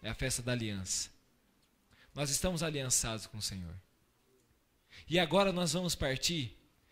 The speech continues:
pra terceira grande festa. Amém?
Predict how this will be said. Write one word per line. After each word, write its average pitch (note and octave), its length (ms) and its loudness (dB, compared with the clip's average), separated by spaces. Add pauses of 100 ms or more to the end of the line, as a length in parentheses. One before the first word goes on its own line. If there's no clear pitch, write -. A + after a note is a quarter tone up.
(200)
pra F3 140 0
terceira F#3 640 6
grande C#3 300 -2
festa. - 460 -8 (840)
Amém? D3 560 2